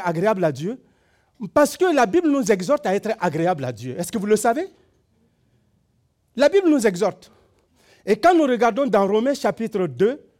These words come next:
chapitre douze plutôt, versets un à deux, il nous dit ceci. « Je vous exhorte donc, les frères, par des compassions de Dieu, à offrir vos corps comme un sacrifice vivant,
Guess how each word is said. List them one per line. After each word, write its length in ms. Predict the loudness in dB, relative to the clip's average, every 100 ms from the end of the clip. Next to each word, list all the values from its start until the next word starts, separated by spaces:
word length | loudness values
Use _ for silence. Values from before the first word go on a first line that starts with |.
| _ _ _
chapitre 400 | -4 -4 -2 -6
douze 240 | -4 -4 -4
plutôt, 480 | -8 -4 -4 -6 _ _ _
versets 420 | -4 -2 0 -2 -2
un 180 | -6 -6 _ _ _ _ -4
à 120 | -4
deux, 380 | 2 0 0 -8 _ -4
il 120 | 0
nous 120 | 2
dit 140 | 0 -2
ceci. « 420 | -2 -2 -6 -12 _ _ _ _ _ _ _ _
Je 140 | -2
vous 200 | 0 2
exhorte 340 | 0 0 -2 -2
donc, 260 | -6 -6
les 120 | -6 -4
frères, 280 | -4 -6
par 200 | -4 -6
des 120 | -6 -6
compassions 500 | -6 -4 -6 -6 -4
de 140 | -4
Dieu, 180 | -4 -6
à 180 | -6 -4
offrir 340 | -4 -4 -6 -4
vos 140 | -4
corps 380 | -2 -2 -2 -6 _ -20 _
comme 180 | -4 -2
un 80 | -2
sacrifice 600 | -2 -4 -6 -6 -8 -8
vivant, 500 | -8 -4 -2 -2